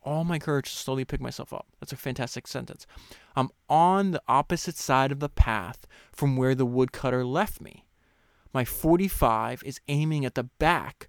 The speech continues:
of an old man staring into the brush. The woodcutter is with him. Silently, I move forward.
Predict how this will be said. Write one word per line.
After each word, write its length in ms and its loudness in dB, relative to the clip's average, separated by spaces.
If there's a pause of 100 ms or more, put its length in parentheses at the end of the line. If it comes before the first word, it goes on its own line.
(180)
of 120 2
an 120 0
old 280 2
man 500 -4 (100)
staring 640 0
into 220 -6
the 100 -2
brush. 800 -4 (920)
The 100 4
woodcutter 680 4
is 120 0
with 240 0
him. 240 -14 (600)
Silently, 960 0 (180)
I 100 -8
move 340 -4
forward. 720 -6